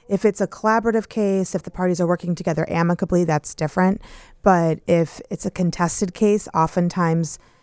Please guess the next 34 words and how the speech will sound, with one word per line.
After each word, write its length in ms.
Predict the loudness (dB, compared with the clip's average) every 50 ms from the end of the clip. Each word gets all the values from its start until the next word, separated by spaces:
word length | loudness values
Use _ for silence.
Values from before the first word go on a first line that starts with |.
| _ -4
neither 360 | 0 2 4 4 4 4 2
party 420 | 0 2 4 4 4 4 4 2 2
wants 340 | 2 2 2 2 0 -2 -4
the 100 | -4 -4
suggestion 880 | 0 0 0 2 2 2 2 2 0 -2 0 2 4 4 4 4 2 0
of 280 | 0 2 2 2 2 2
the 160 | 0 0 2
other 260 | 2 2 4 4 2
person's 540 | 2 4 2 2 2 2 2 2 2 2 2
lawyer, 500 | 2 4 4 6 6 4 4 4 2 0 -4 -14 -20 -20 -20 -20 _
'cause 120 | -10 -8 -6
somehow 280 | -4 -4 -2 0 0
that's 320 | 2 2 0 0 -2 -6 -6
tainted. 560 | -4 -2 -2 -2 0 0 -2 0 0 -2 -2 -4 -12 -18 -10 0 2
Um, 460 | 4 4 6 4 4 2 0 0 -2 -6 -12 -20
so 500 | -18 -14 -8 0 2 4 4 4 2 0 -2
we 140 | 2 4 4
don't 240 | 4 4 2 0 0
do 160 | 0 2 2
a 20 |
lot 160 | 4 2 2 2
of 80 | 2
referrals 600 | 0 0 -2 -2 0 2 2 4 4 2 0 -4 -6
in 220 | -6 -4 -2 -2 -2
that 300 | -2 -2 -4 -4 -4 -2
way 440 | -2 0 2 2 2 2 2 0 -2
unless 340 | -2 -2 0 2 2 0 0
they 160 | 0 0 0
specifically 680 | 0 0 -4 -6 -4 -2 -2 -2 -2 -4 -6 -6 -6 -8 -6
ask 300 | -8 -8 -8 -8 -10 -6
us 180 | -6 -6 -6 -6
to 100 | -10 -4
do 120 | 0 0 2
that. 320 | 4 4 4 4 2 0